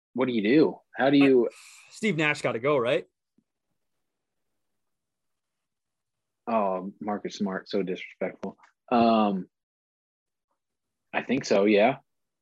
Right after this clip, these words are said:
Speaker 2: I think
Speaker 1: I mean,
Speaker 2: so.
Speaker 1: the only reason I could see him not leaving is people saying, "Well, we traded."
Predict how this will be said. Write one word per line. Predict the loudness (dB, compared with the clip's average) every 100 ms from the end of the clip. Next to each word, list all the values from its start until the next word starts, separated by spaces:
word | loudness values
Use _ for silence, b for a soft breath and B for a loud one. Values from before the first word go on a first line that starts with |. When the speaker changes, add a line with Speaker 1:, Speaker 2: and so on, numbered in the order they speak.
| _ -16
Speaker 2:
I |
think | -4
Speaker 1:
I | 0
mean, | 2
Speaker 2:
so. | 4
Speaker 1:
the |
only | 4 6
reason | 6 6 2
I | -2
could | -2 -2
see | -2
him | -2 -2
not | -4 -4 -2
leaving | 0 -2 -6 -10 -16 _ _ _
is | -10 -6
people | -4 -6
saying, | -4 -4 0
"Well, | 0 0 0
we | 0 -2
traded." | -2 -2 0 -2 -4